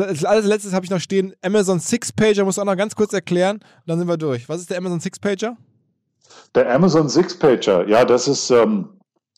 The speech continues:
Speaker 2: ganz oft glücklicherweise auch ein Four-Pager, Two-Pager, äh, oder One-Pager. Ähm, äh, wir, ähm, sind generell ein schreibendes Unternehmen. Das heißt, bei uns werden Ideen, äh, in, in schriftlicher Form entwickelt und auch, auch viele,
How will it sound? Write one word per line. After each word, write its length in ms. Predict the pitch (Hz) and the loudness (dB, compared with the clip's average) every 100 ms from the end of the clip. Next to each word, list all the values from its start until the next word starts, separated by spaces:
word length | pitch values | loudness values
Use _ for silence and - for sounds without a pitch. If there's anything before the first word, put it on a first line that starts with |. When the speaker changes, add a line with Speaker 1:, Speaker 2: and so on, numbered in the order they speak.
| - | -6
Speaker 2:
ganz 220 | - 120 117 | 0 0 0
oft 240 | 117 - | -2 -4
glücklicherweise 720 | 127 113 113 113 104 104 104 | -10 -8 -4 0 2 2 2
auch 140 | 101 95 | 0 -2
ein 80 | |
Four-Pager, 960 | 90 - - - 113 113 117 117 110 110 | -10 -16 -20 -2 2 2 2 0 0 0
Two-Pager, 680 | 110 117 117 110 113 104 104 - - - - | 0 -2 -2 0 0 -2 -4 -18 -20 -18 -6
äh, 80 | 117 | 0
oder 400 | 107 110 101 98 | 2 2 2 0
One-Pager. 760 | 101 143 147 104 92 104 110 - | 2 0 0 -2 0 -2 -2 -6
Ähm, 380 | 104 104 104 104 95 | -4 -2 -2 -6 -4
äh, 180 | 104 107 | -4 -2
wir, 460 | 113 131 127 123 - | 0 4 4 2 -2
ähm, 440 | 113 110 110 107 | -2 -2 -6 -10
sind 260 | - 127 120 | -8 -6 0
generell 540 | 127 147 107 117 127 | 2 2 2 2 0
ein 160 | 107 107 | -2 -6
schreibendes 580 | - 92 113 151 143 | -4 -2 -2 -2 -8
Unternehmen. 560 | 139 123 110 107 139 180 | -8 -6 -6 -6 -8 -8
Das 160 | 107 - | -8 -8
heißt, 180 | 110 | -6
bei 80 | - | -6
uns 380 | 104 117 123 - | -6 -8 -12 -6
werden 460 | 113 113 117 107 - - _ | -4 -2 -4 -8 -12 -20 _
Ideen, 800 | - 120 98 117 135 135 135 - - | -8 -4 -2 -2 -2 -4 -10 -12 -4
äh, 280 | 110 110 117 | -2 -2 -6
in, 200 | 107 104 | -10 -12
in 240 | 120 110 | -14 -14
schriftlicher 500 | - 127 - 135 110 | -6 -6 -6 -6 -6
Form 340 | - 104 110 | 0 0 0
entwickelt 600 | - 147 - 156 170 160 - | -6 -14 -14 -10 -8 -10 -10
und 300 | 113 107 107 | -10 -10 -8
auch, 320 | 107 - - | -8 -8 -12
auch 240 | 110 107 | -8 -8
viele, 500 | - 135 127 120 107 | -8 -10 -2 0 0